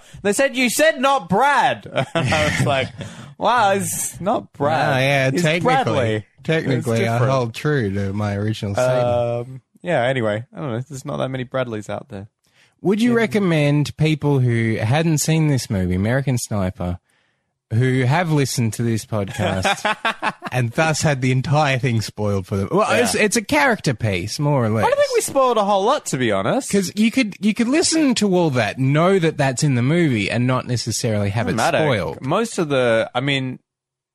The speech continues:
Speaker 1: yeah, I, we didn't spoil that much. I think
Speaker 2: Yeah.
Speaker 1: you could still enjoy it. I mean, the action sequences alone are quite great.
Speaker 2: Yeah.
Speaker 1: Uh, so if you just want, like, a well-directed,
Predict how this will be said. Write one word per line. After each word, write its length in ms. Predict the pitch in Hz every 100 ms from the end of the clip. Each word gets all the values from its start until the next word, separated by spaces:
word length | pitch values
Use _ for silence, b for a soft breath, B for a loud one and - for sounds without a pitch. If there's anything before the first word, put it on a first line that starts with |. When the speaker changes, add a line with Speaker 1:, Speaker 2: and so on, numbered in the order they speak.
| _ _
Speaker 1:
yeah, 340 | 165 208 131 101
I, 240 | - 214 214 - 339
we 180 | 381
didn't 140 | 440 381
spoil 240 | - 247
that 140 | 220 214
much. 420 | 220 117 - -
I 100 | 180
think 120 | -
Speaker 2:
Yeah. 60 | 127
Speaker 1:
you 60 | 349
could 80 |
still 200 | - 220
enjoy 280 | 190 147 170
it. 40 | 131
I 40 |
mean, 300 | 143 175 170
the 180 | 175 180
action 300 | 240 - 170
sequences 380 | 160 143 127 110
alone 300 | 104 104 95
are 40 |
quite 280 | 95 101 101
great. 360 | - 87 90 - _ b
Speaker 2:
Yeah. 340 | - 117 76 -
Speaker 1:
Uh, 600 | - 131 131 123 120 117 - _ -
so 200 | - 160
if 100 | 165
you 40 | 175
just 200 | 339 -
want, 400 | 208 143 - -
like, 260 | 117 113 113
a 60 | 98 95
well-directed, 880 | 90 95 131 131 117 120 - 104